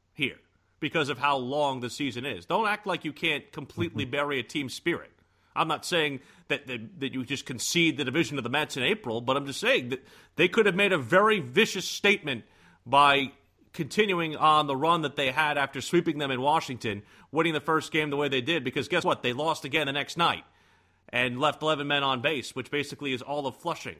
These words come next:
Speaker 1: after nine o'clock at night. So, i-, in my opinion, they not only let them back into the discussion, but that loss counts for two now because of the fact that they came out the next night and basically were,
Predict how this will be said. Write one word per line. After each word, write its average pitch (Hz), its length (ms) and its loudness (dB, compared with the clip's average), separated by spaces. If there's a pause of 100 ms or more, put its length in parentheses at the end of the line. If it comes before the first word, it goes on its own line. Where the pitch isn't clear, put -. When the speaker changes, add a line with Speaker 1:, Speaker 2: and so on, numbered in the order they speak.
Speaker 1:
after 117 360 -8 (120)
nine 117 240 -4
o'clock 107 300 -8
at - 80 -20
night. 90 220 -18 (340)
So, 135 440 0
i-, - 40 -12
in 151 240 -6
my 160 200 2
opinion, 156 520 -2 (1040)
they 151 400 -2
not 143 300 -2
only 156 160 -2
let 170 260 -2
them 151 140 -4
back 151 240 0
into 147 140 -4
the 120 60 -10
discussion, 120 640 -4 (260)
but 135 360 -2 (240)
that 170 240 4
loss 175 280 0
counts 175 320 0
for - 140 -10
two 180 280 -2
now 110 180 -4 (800)
because 139 280 -6
of 131 60 -10
the 135 100 -8
fact 131 300 -2
that 120 160 -8
they 127 280 -2 (320)
came 151 180 -4
out 143 120 -2
the 143 60 -8
next 135 260 -8
night 131 280 -4
and 123 260 -8 (420)
basically 135 460 -6
were, 113 280 -8